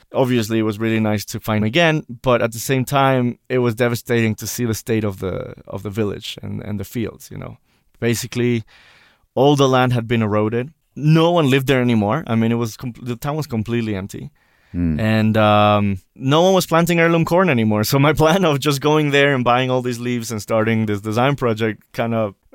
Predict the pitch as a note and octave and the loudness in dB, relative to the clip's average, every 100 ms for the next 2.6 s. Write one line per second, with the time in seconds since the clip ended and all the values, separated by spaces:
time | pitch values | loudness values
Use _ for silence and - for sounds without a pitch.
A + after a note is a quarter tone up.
0 | - B2+ A#2 A2 G#2+ A2 A2+ - C3 - | -8 -4 -2 0 -2 -4 -4 -4 -6 -2
1 | A#2 A2 - D#3+ B2 C#3+ B2 A2+ A#2+ A2+ | -2 -2 2 4 2 0 -4 -2 0 2
2 | A2+ A2+ A2 - - | 4 2 -2 -8 -14